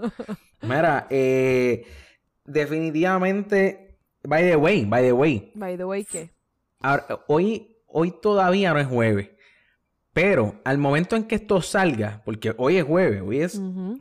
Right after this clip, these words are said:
Speaker 2: ¿jueves qué? Jueves
Speaker 1: Trece.
Speaker 2: trece de febrero. Eh, al día de hoy vi Parasite.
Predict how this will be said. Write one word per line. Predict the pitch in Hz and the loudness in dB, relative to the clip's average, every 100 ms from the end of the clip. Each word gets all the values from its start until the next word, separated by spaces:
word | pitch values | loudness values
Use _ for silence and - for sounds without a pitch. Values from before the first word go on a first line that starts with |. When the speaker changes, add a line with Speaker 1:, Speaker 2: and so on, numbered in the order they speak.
| - - | -14 -4
Speaker 2:
¿jueves | 143 175 190 | 0 0 -2
qué? | 202 240 208 143 | -4 -6 -8 -8
Jueves | 139 156 180 185 185 | -4 0 0 0 -2
Speaker 1:
Trece. | 214 208 190 - - _ _ _ _ _ | -4 -4 -4 -10 -16 _ _ _ _ _
Speaker 2:
trece | 175 196 190 107 104 - | 0 2 0 -2 -8 -6
de | 127 123 | -4 0
febrero. | 131 123 147 139 107 - _ _ _ _ _ _ _ _ _ - - _ _ _ _ - | 0 2 2 0 -2 -8 _ _ _ _ _ _ _ _ _ -20 -20 _ _ _ _ -4
Eh, | 139 139 135 131 131 127 110 - _ _ | 0 2 2 2 2 0 -2 -6 _ _
al | 131 135 135 | -4 -2 0
día | 185 226 | 2 2
de | 233 208 | 4 4
hoy | 233 190 123 110 113 _ _ _ _ | 4 4 2 -2 -10 _ _ _ _
vi | - 117 123 | -8 -4 -2
Parasite. | 117 110 104 95 92 | -2 -2 -4 -6 -8